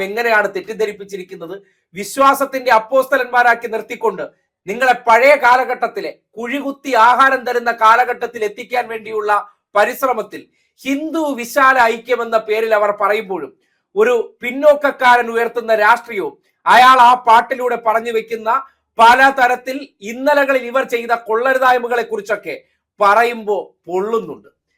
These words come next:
അതിനെക്കുറിച്ചുള്ള വാചകങ്ങൾ വല്ലാതെ അവരെ വിറളി പിടിപ്പിക്കുന്നുണ്ട്. അതിന്റെ അടിസ്ഥാനത്തിലാണ് നേരത്തെ ഈ ശബ്ദം നിലപ്പിക്കാൻ വേണ്ടി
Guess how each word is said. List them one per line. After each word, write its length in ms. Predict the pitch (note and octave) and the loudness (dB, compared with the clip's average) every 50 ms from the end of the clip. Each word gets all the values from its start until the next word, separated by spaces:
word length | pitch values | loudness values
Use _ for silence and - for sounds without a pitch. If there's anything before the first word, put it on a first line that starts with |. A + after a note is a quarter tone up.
| _ _ _ - | _ _ _ 2
അതിനെക്കുറിച്ചുള്ള 760 | E3+ A3 A3 C4+ C#4 C#4+ C#4+ C#4 C#4 C4+ - C4+ C4 B3 A#3+ A#3 A3 | 2 2 4 2 0 0 -2 -4 -8 -6 -6 -6 0 0 2 4 6
വാചകങ്ങൾ 500 | A3 A#3 A#3+ A3 B3+ B3+ B3 A#3+ A#3 G#3+ G3 - _ _ _ _ _ F#3 | 4 4 4 4 0 -2 0 -2 -2 -4 -4 -8 _ _ _ _ _ 2
വല്ലാതെ 520 | G3 A3 A#3 B3 C4 B3+ C4 C4+ B3+ A#3 F3+ - _ F3 G3+ | 2 2 2 4 4 4 4 4 2 -2 -4 -4 _ -2 -2
അവരെ 180 | A3 G#3+ G#3 F#3+ F#3+ | 0 -2 -4 -2 -2
വിറളി 300 | G#3+ A#3 C4 C4+ C#4 - | 0 0 0 0 0 -2
പിടിപ്പിക്കുന്നുണ്ട്. 560 | A3+ G3 - - E3 - D#3 C3 A2 G2+ _ _ _ _ _ _ _ - E3+ | -2 -4 -6 -6 -12 -16 -16 -20 -20 -20 _ _ _ _ _ _ _ -2 -2
അതിന്റെ 260 | F#3+ A3+ B3+ B3 B3+ A#3+ | -2 -2 -2 0 0 2
അടിസ്ഥാനത്തിലാണ് 720 | A3+ A#3+ A#3 - B3+ A#3+ A#3+ A#3 B3 A#3 A3+ G#3+ G3+ A3+ A#3+ - _ _ _ _ E3+ F3 | 0 0 0 0 0 0 0 -2 0 0 0 0 0 -4 -8 -12 _ _ _ _ -6 -2
നേരത്തെ 400 | G#3 A3+ B3+ D4+ C#4 - B3+ G#3+ F3+ - _ G3 G3+ A#3+ | 0 2 2 2 0 -2 -6 -6 -6 -10 _ -14 -12 -10
ഈ 40 | C4 A#3+ - | -10 -2 -2
ശബ്ദം 320 | B3 A3 G#3+ G#3+ C4+ C4 A#3+ A#3 | -2 -2 0 0 -2 0 0 0
നിലപ്പിക്കാൻ 520 | A#3 B3 B3 - C4+ C4 - C4+ B3 A#3 G#3 G3+ | -2 -2 -2 -4 -8 -4 -2 -2 -2 -2 -2 -8
വേണ്ടി 220 | F3+ D#3 C#3 A#2+ | -8 -10 -16 -18